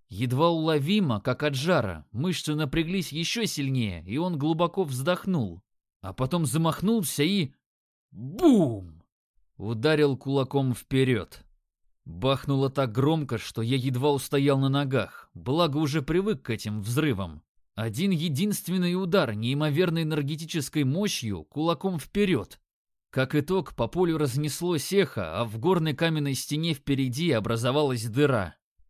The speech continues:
Не трещина, не вмятина, а настоящая огромная дыра, будто сквозь скалу проехал поезд. Спустя секунды скала в отдалении начала рушиться, а я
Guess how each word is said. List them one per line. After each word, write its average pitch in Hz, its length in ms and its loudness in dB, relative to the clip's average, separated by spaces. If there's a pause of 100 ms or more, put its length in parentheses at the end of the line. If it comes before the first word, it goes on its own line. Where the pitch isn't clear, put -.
(160)
Не 123 300 -2
трещина, 131 680 0
не 131 220 0
вмятина, 127 840 0
а 139 100 0
настоящая 147 840 0
огромная 156 500 2
дыра, 135 320 4
будто 139 380 -2
сквозь 170 340 -2
скалу 170 380 0
проехал 190 560 2
поезд. 190 580 0 (380)
Спустя 151 580 -2
секунды 165 640 -2
скала 156 460 0
в 139 80 0
отдалении 143 540 2
начала 143 440 0
рушиться, 131 640 -2
а 113 100 -4
я 127 440 0